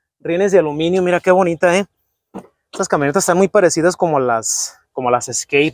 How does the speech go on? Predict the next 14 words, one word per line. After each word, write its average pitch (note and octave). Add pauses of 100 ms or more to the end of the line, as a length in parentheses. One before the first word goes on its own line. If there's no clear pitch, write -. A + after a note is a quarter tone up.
(140)
Vienen D#3
muy, F3+
muy G#3
similares, D3+
eh. G3+ (480)
Sí, F#3
de G3
hecho F#3+
vienen G3
casi E3+
igual. D3
Mira, D#3+
completamente E3
eléctrica. G#3